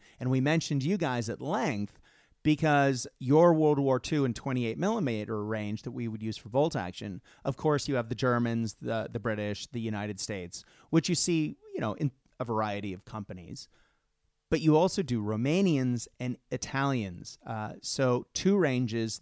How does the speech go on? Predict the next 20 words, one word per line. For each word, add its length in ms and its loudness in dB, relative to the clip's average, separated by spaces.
that, 300 -6
I 60 -2
mean, 240 2
uh, 40 -6
Romanians 500 2
in 80 -6
particular, 640 -2
that 320 -2
were 220 -2
renowned 640 0
for 180 -2
not 340 -2
having 380 -4
a 80 -6
lot 240 -4
of 80 -10
love 500 2
on 200 -8
the 60 -8
twenty-eight 580 -6